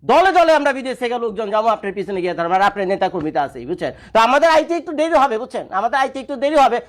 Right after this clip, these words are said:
আপনি এক কাজ করেন, আপনার যা-, আপনার যারা বন্ধু বান্ধব, কাছের বন্ধু বান্ধব যা আছে, বুঝছেন? আপনার কাছে দুই চারজন বন্ধু বান্ধব যারা আছে তাদেরকে নিয়ে আপনি এখানে যান, ইন্ডিয়ার বর্ডারে যান। ইন্ডিয়ার বর্ডারে গিয়ে ওই যে বিএসএফ আছে,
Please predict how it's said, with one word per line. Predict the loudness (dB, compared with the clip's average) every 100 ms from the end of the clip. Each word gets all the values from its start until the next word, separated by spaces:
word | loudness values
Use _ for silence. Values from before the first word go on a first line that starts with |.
| _
আপনি | -4 -2 0
এক | 0
কাজ | 0 0
করেন, | 0 2 2 2
আপনার | 0 0 2
যা-, | 4 4
আপনার | 2 2 0
যারা | 4 2
বন্ধু | 2 -2 2
বান্ধব, | 2 2
কাছের | -2 -4 -2 -2
বন্ধু | 0 0 2
বান্ধব | 2 0
যা | -2 -2 -2
আছে, | -4 -4 -6
বুঝছেন? | -8 -10 -12 -14 -6
আপনার | -2 0 0
কাছে | 2 2 2
দুই | 2 2
চারজন | 2 0 0
বন্ধু | 0 0
বান্ধব | 2 2 2
যারা | 2 4 4
আছে | 2 -2
তাদেরকে | -2 -2 -4 -6
নিয়ে | -4
আপনি | -4 -4
এখানে | -8 -6 0
যান, | 2 4 2 -2 -6
ইন্ডিয়ার | -4 0 2
বর্ডারে | 2 0 0
যান। | 4 4 2 -6 _ _
ইন্ডিয়ার | -4 -2 2 2
বর্ডারে | 2 2 2
গিয়ে | 4
ওই | 2 2
যে | -2
বিএসএফ | 0 2 4 2
আছে, | 2 -2